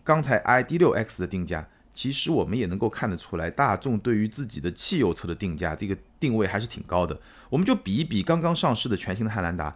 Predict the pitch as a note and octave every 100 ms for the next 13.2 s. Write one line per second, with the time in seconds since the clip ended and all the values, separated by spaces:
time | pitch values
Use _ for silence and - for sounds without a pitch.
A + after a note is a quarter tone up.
0 | - - A#2 C3+ F3 F#3+ F3+ A#2+ A2 G#2
1 | F2 - C3+ C3 - - F3 A#2 A#2+ G2+
2 | - A2+ A2+ A2 C#3+ C#3 C3 - F2 -
3 | - - F#3+ A2 A2 F2+ E2 E2+ F2 E2
4 | E2+ F2 D#2+ D#3 D#3+ - G2 A#2+ A#2 F#2+
5 | - G#2 A#2 G#2 D#2+ A2+ - B2 G2 -
6 | - F#3 F#3 A3+ B2 - G2 A#2+ F#2+ A2
7 | E2+ - - - E3 A#2 E2 C#3 B2+ A2
8 | - C3+ A2+ G#2+ B2 G#2+ G2+ G#2 G#2+ G#2+
9 | G#2 G#2 - - _ _ _ - D3+ -
10 | F2+ A2+ A#2 G#2+ - G#2 A2 E3 B2 -
11 | G2 E2 D2+ G2 F2 F2 F2+ F#2+ F#2 F2
12 | D#2+ - - _ _ _ _ _ _ -
13 | A3 -